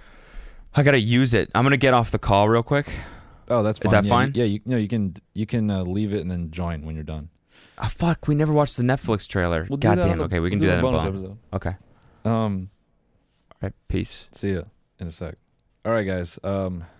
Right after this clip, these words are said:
Speaker 2: yeah, just real quickly, if you care. If not, it's fine. I'll see you later, <laughs> or we'll see you next week. Basically, um, so we were about to record the podcast,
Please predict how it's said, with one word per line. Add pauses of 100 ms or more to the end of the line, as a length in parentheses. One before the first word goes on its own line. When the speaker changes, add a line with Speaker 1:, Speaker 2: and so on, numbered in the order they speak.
(420)
Speaker 2:
yeah,
just
real
quickly, (260)
if
you
care.
If
not,
it's
fine. (1120)
I'll
see
you
later, (260)
<laughs>
or
we'll
see
you
next
week. (580)
Basically, (840)
um, (1600)
so
we
were
about
to
record
the
podcast,